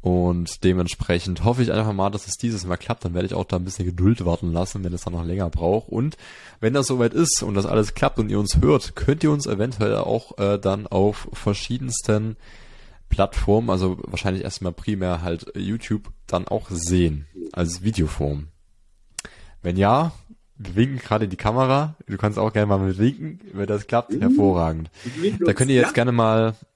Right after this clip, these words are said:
Speaker 1: uns auch Feedback geben auf unseren Social-Media-Kanälen. Ist sowas geil?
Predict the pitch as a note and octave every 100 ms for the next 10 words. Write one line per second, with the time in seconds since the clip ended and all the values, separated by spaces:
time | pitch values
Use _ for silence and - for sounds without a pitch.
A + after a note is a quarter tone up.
0 | - B2+ B2+ - G#2 - F3+ - F#2+ G#2
1 | A2+ G2+ G2+ F#2+ - G#2 G2+ G2 G#2 A#2+
2 | F3+ F2+ E2+ F#2 A2 - B2+ - A#2 G2
3 | - D#2+ G2 D#3 G#3